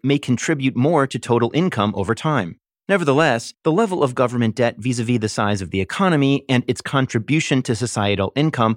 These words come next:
are not the most pressing issues. The problem with debt has always been predicting the price at which it gets bought and the value it provides investors. The current size of the debt, at thirty-one trillion,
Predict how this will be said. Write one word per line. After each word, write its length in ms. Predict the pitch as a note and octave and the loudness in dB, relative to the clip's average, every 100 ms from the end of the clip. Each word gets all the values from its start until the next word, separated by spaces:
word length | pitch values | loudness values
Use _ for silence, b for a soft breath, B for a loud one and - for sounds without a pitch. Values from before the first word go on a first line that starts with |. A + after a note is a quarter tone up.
| - | 0
are 60 | D3 | 0
not 220 | G#3 G#3+ | 0 2
the 40 | |
most 240 | C#3 C#3 - | 2 2 0
pressing 340 | A2+ - A#2+ | -6 0 0
issues. 500 | G#2 - E2+ - - _ _ | 0 -2 -4 -4 -12 _ _
The 60 | C#3 | -6
problem 440 | - A3 F#3+ F3 | 0 2 4 2
with 160 | B2 - | 2 2
debt 240 | A2 A2+ | 0 0
has 180 | - B2 | -2 -4
always 420 | - E3 D#3+ C3+ | 0 0 2 0
been 300 | - G#2+ G2+ - | 0 0 0 -2
predicting 500 | - C3+ F3+ E3 C3+ | -4 -2 -2 0 2
the 60 | A2+ | 0
price 540 | - - F3 C3 - | -2 -2 0 0 -2
at 140 | B2+ C#3 | -4 0
which 160 | B2 | -2
it 60 | B2 | 0
gets 180 | B2 - | -2 0
bought 400 | B2+ G#2+ A2 - | 0 2 0 0
and 140 | C3 B2+ | 0 0
the 40 | |
value 360 | A#2+ D3+ D#3+ C#3+ | 2 0 2 0
it 120 | B2+ | -2
provides 420 | B2+ G#2+ G#2 G2 | 0 0 0 0
investors. 640 | G2+ F2+ - - F2+ F2+ - _ - | 0 0 -4 -4 -10 -10 -18 _ -8
The 80 | D#3 | 0
current 280 | G#3 A3+ | 2 2
size 360 | - C3 A#2 G#2+ | 2 0 0 0
of 80 | F2+ | -4
the 80 | F#2+ | 0
debt, 280 | A2+ - | 0 0
at 140 | G#2+ - | -4 -10
thirty-one 480 | - A#2+ A2+ G#2 G2 | 0 2 4 2 0
trillion, 480 | - F3 G2+ F#2 | 2 2 2 -2